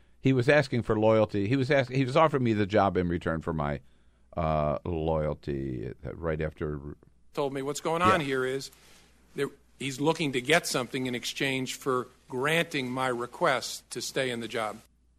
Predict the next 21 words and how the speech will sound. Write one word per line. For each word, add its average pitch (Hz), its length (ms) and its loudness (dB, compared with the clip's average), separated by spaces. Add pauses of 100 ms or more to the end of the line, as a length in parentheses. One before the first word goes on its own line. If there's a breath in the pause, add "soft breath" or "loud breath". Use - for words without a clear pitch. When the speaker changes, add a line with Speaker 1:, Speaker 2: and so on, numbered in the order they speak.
Speaker 1:
Yep. 139 160 2 (340)
So 110 180 4
it - 80 -4
was, 87 180 -4 (360)
"You 104 400 0
pledge 120 340 2
your 117 120 0
loyalty 120 380 0
to 113 120 -6
me, 123 260 -2 (400 soft breath)
I'll 92 120 4
let 92 280 2
you 87 60 -2
stay 95 200 0
in 87 80 2
the 87 100 0
job." 92 380 0
Implied, 127 640 4
if - 140 -2
you 101 80 2
don't, 110 280 4